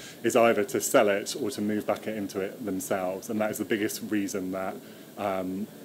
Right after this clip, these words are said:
and t-, tenancies end in homelessness, you know, people presenting themselves to council, ho-, council's homeless. There is no prov-, there's no sort of restriction on that in the current proposed, uh, proposed renters reform.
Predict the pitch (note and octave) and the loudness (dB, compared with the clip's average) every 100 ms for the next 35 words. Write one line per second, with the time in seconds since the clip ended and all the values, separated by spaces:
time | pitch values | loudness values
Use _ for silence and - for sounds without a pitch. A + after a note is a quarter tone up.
0 | - - - - - - - A2+ - - | -16 -14 -14 -14 -16 -4 0 0 -2 -2
1 | C3 A2 G#2+ C#3 - A2+ G2+ G2 F#2+ G2 | 0 0 0 -2 0 0 0 0 -2 -2
2 | G2 F#2+ F2+ - F2+ - F#2 F2+ G2 - | -4 -4 -6 -6 -6 -4 -6 -6 -8 -6
3 | G2+ G#2 G2+ F#2 F2+ F2+ - - G2 G#2+ | -2 -2 -4 -8 -8 -8 -10 -8 -8 -6
4 | F2+ F#2+ F2+ C3+ - G2 F2 F#2 F2+ F2+ | -6 -6 -6 -10 -10 -10 -8 -6 -4 -4
5 | - - - G#2+ A2 B2 B2 A#2+ - G#2 | -8 -14 -4 2 4 6 6 6 2 0
6 | C3 G#2+ G#2+ A#2+ A2 A2 G2+ - - - | 0 0 0 0 0 0 0 -2 -8 -16
7 | - - A2 - B2+ C3 - A2 F#2+ F2+ | -16 -4 -2 0 4 4 2 -2 -2 -2
8 | F#2 F2+ - A2+ G2 F#2+ G2+ G#2 G#2 A2+ | -4 -4 -4 -4 -4 -4 0 0 0 -6
9 | B2 F#2+ G2 F2+ F#2 - - A#2 G#2 - | -6 -2 -2 -2 -2 -6 -2 0 0 -2
10 | A2 G2 F#2 G2+ G2 A2 F#2 F#2 G#2+ F#2 | 0 0 0 -2 -2 -4 -4 0 2 4
11 | F2+ | 2